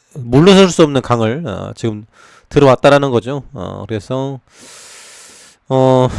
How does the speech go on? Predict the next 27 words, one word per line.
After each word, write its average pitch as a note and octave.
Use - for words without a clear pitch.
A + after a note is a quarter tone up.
지금 C#3+
이 B2+
북중러에 D#3
대한 B2
부분들, A2
어, G2
요, A#2+
요에 C3
대한 A#2
지정학적 B2+
리스크, A#2
어, F#2
여전히 G#2+
가지고 A2+
있다. B2+
어, G2+
요런 B2+
포인트. C3
그리고 C#3+
만년선도, D#3+
만년설도 D3+
옛말, A#2
어, G#2
팔십 F#3+
년 F#3+
지나면 C#3
히말라야, D3